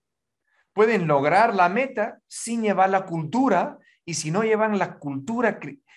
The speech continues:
que queremos como iglesia, entonces la meta la hemos perdido. ¿Qué importa la meta si la cultura ha cambiado? Pero si no hemos definido bien la cultura, <laughs> entonces,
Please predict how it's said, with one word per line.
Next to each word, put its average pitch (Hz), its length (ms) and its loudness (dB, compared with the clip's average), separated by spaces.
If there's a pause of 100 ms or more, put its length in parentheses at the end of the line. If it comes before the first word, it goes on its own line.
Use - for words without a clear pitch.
(100)
que 151 120 -6
queremos 208 460 0
como 131 220 -6
iglesia, 185 420 -4
entonces 143 420 -4
la 127 120 0
meta 151 320 -2
la 131 120 -2
hemos 135 220 -4
perdido. 123 460 -6 (1600)
¿Qué 110 80 -8
importa - 580 -6 (120)
la 101 180 -4
meta 101 380 -6 (800)
si - 280 -10
la 98 200 -6
cultura 110 420 -6
ha 101 80 -10
cambiado? 90 600 -14 (260)
Pero 98 160 -10
si 104 160 -10
no 120 180 -4
hemos 139 260 -6
definido 104 520 -10
bien 101 160 -10
la 87 80 -14
cultura, 92 680 -14
<laughs> - 20 -20
entonces, 123 800 -10